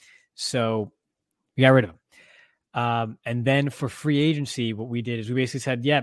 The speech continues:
look, Derek Brown, we are very sorry, but you, you, you, you're, you're, you're by yourself on that defensive front," right? When it comes to free agency, everything was on offense. I'm gonna find out if Bryce Young is the guy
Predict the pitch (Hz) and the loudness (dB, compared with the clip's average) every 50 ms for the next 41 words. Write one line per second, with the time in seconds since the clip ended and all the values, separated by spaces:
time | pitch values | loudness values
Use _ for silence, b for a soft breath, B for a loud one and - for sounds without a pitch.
0 | - _ 151 139 135 107 - 135 131 131 120 104 117 131 123 123 120 117 120 120 | -2 _ -2 -2 -2 -2 0 0 0 0 0 0 0 0 0 0 -2 -2 -2 -2
1 | 117 113 101 104 113 110 107 107 104 - 113 101 92 90 76 71 - _ _ _ | -2 -4 -4 -4 -4 -4 -4 -6 -6 -6 -6 -6 -6 -8 -10 -14 -16 _ _ _
2 | _ _ 123 113 101 - _ 120 110 120 123 113 110 110 101 92 113 110 117 120 | _ _ -6 -6 -6 -8 _ -10 -10 -8 -8 -8 -8 -8 -8 -8 -8 -8 -6 -6
3 | 117 113 113 110 101 - _ _ - 262 196 120 113 104 101 - - 113 104 - | -4 -4 -4 -4 -6 -10 _ _ -18 -12 -8 -8 -8 -8 -8 -8 -10 -8 -4 -2
4 | 117 117 110 107 - - 113 107 101 - 107 104 101 101 - - 104 - - 101 | 0 0 0 -2 -2 -2 -2 -2 -2 -2 -6 -6 -6 -6 -6 -6 -6 -4 -4 -6
5 | 95 - 101 - - - 107 95 - - - 104 107 123 - B B B B B | -6 -8 -10 -10 -6 -6 -6 -6 -6 -6 -4 -4 -4 -4 -6 B B B B B
6 | B B B - 123 117 113 - 135 131 - - 110 - 143 131 123 127 131 131 | B B B -6 -4 -4 0 0 0 0 0 -4 -4 2 4 6 6 6 6 4
7 | 139 131 - 160 156 156 139 - - _ _ _ _ _ _ _ _ _ _ - | 2 2 4 6 6 6 4 0 -8 _ _ _ _ _ _ _ _ _ _ -20
8 | - - - 135 131 117 127 123 - - 131 123 120 117 101 110 104 104 101 95 | -12 -2 0 0 0 0 -2 -2 2 2 4 4 4 2 2 0 0 0 0 0
9 | 95 92 - 101 90 85 - - b b b b b - 123 131 131 120 101 - | -2 -2 -4 -6 -8 -8 -10 -14 b b b b b -4 -4 -2 -2 -4 -4 -2
10 | - 127 120 127 123 127 127 127 127 139 - 120 104 - _ - - 117 110 - | 0 0 0 2 2 2 2 2 0 0 -4 -8 -14 -10 _ -4 -4 -4 -4 -4
11 | - 123 113 113 113 - 143 147 151 139 - 147 127 143 135 131 127 127 127 123 | -4 -4 -4 -4 -4 0 2 2 2 4 2 4 4 4 4 4 4 2 0 -2